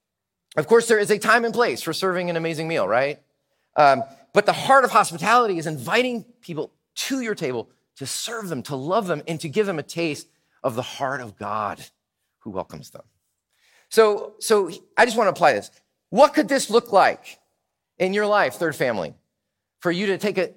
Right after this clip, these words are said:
the next step in God's calling to foster a culture of hospitality in your own home, at your own table? You know, let's just be honest. Many of us,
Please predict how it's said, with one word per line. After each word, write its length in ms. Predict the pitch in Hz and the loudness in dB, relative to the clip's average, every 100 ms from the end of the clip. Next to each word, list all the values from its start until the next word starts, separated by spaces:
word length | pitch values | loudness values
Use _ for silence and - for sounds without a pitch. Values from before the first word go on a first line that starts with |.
| - | -6
the 100 | 160 | -2
next 300 | 196 214 - | 0 -2 -4
step 460 | - 175 139 - - _ _ _ _ - | 2 4 4 2 -12 _ _ _ _ -6
in 100 | 151 | 2
God's 260 | 160 156 - | 4 2 0
calling 580 | - 160 151 123 98 - _ _ | 2 2 2 -2 -6 -12 _ _
to 80 | 147 | -4
foster 400 | 147 147 143 123 | 2 2 2 -4
a 40 | |
culture 280 | - 131 - | -6 -8 -8
of 80 | 104 | -6
hospitality 680 | 113 - 110 107 101 98 90 | -4 -6 -2 0 0 -2 -6
in 200 | 107 98 | -8 -6
your 180 | 98 95 | -4 -2
own 140 | 98 | -4
home, 200 | 101 92 | -4 -4
at 120 | 85 | -6
your 100 | 71 | -6
own 140 | 87 78 | -8 -8
table? 320 | 87 76 - _ _ _ - | -10 -10 -14 _ _ _ -2
You 80 | 170 | 2
know, 100 | 170 | 2
let's 260 | 220 233 | 0 -4
just 120 | 285 269 | -8 -6
be 120 | 190 | -2
honest. 320 | 180 139 - | 0 0 -2
Many 360 | 147 214 311 202 | -2 -2 -2 -2
of 140 | 151 | 2
us, 480 | 123 143 - - | 2 2 -4 -14